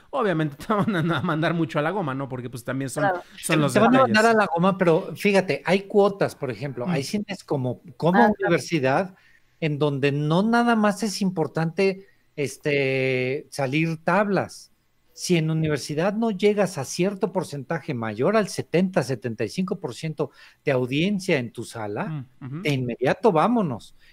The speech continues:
Speaker 3: Y no te estoy hablando de que inmediato para la segunda semana de exhibición, te estoy
Speaker 1: No, el
Speaker 3: hablando de
Speaker 1: lunes.
Speaker 3: inmediato para la tarde.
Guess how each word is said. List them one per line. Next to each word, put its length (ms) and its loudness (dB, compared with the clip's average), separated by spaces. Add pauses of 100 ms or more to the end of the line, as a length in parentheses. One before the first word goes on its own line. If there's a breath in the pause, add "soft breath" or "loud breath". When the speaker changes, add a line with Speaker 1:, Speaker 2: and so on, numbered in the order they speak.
Speaker 3:
Y 100 -4
no 160 2
te 80 -2
estoy 240 2
hablando 360 2
de 120 0
que 120 -2
inmediato 600 -2
para 220 4
la 300 0
segunda 400 -6
semana 360 -8
de 80 -4
exhibición, 560 -6 (280 soft breath)
te 80 -14
estoy 220 2
Speaker 1:
No, 100 8
el 140 4
Speaker 3:
hablando 420 0
de 60 0
Speaker 1:
lunes. 160 -4
Speaker 3:
inmediato 380 -6
para 200 2
la 200 -4
tarde. 380 -2